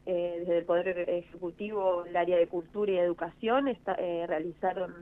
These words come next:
todas las ejecuciones del repositorio, articularon con el Centro de Veteranos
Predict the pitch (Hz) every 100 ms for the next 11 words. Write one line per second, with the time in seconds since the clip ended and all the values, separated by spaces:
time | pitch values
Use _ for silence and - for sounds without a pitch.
0 | 175 - - - 190 185 185 175 170 180
1 | 185 180 208 196 180 170 175 170 - 185
2 | 233 254 247 202 190 180 185 190 180 170
3 | 170 196 185 190 180 170 180 233 277